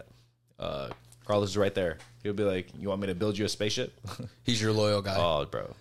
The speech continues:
Speaker 1: Like
Speaker 2: Yeah, I thought I saw, I was, uh, 'cause you sent me some of your old videos, and I saw him. I was like, "That's the same dude from the gym."
Speaker 1: Yeah.
Speaker 2: Yeah, he looks pretty good. He hasn't aged very much.
Speaker 1: <laughs>
Speaker 2: Yeah.
Speaker 1: I'm telling you, it's, it's a boxing thing.
Speaker 2: Yeah.
Speaker 1: Uh,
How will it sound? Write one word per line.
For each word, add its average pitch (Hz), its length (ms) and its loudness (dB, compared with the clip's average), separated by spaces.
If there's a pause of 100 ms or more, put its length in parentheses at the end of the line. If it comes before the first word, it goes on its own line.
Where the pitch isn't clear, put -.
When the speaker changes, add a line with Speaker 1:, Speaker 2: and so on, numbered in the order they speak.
(160)
Speaker 1:
Like - 160 2
Speaker 2:
Yeah, 107 160 2
I 101 100 0
thought 107 200 -2
I 110 60 2
saw, 110 240 0
I 110 40 4
was, 107 180 4
uh, 98 220 -2 (200)
'cause 101 280 -2 (180)
you 107 100 -6
sent 107 140 0
me 104 60 -4
some 104 100 0
of 98 60 -2
your 95 120 -2
old 98 200 -6
videos, 98 400 -2 (280)
and 110 80 -2
I 101 40 2
saw 117 180 0
him. 117 60 2
I - 20 2
was 95 120 -2
like, 95 140 -6
"That's - 180 -4
the - 60 -4
same 165 180 0
dude 170 140 2
from 165 120 -2
the 117 60 2
gym." 120 360 0 (220)
Speaker 1:
Yeah. - 60 -12 (420)
Speaker 2:
Yeah, 123 140 -2
he 117 100 2
looks 156 140 0
pretty 185 140 0
good. 156 220 6
He 123 80 4
hasn't 139 220 4
aged 151 140 2
very 113 180 4
much. 104 320 0
Speaker 1:
<laughs> 117 420 -2
Speaker 2:
Yeah. 113 200 0 (680)
Speaker 1:
I'm 147 100 2
telling 160 300 4
you, 113 60 2
it's, 101 240 -4
it's 101 220 -6
a 110 40 -2
boxing 92 400 -4
thing. - 160 -12 (160)
Speaker 2:
Yeah. 98 220 -4 (180)
Speaker 1:
Uh, - 100 -10